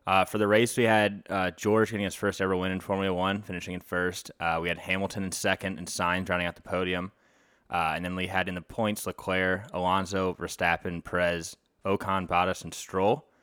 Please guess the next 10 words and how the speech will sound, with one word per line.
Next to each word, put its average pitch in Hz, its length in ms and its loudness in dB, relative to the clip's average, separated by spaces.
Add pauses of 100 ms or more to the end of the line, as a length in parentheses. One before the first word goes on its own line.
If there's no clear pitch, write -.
(340)
And 95 80 -4
then 87 100 -4
outside 95 380 0
the 92 60 -10
points, 98 300 -4
we 92 60 -4
had 80 180 -4
Vettel, 90 440 -2
Zhou, 87 500 0 (560)
Mick, 117 300 2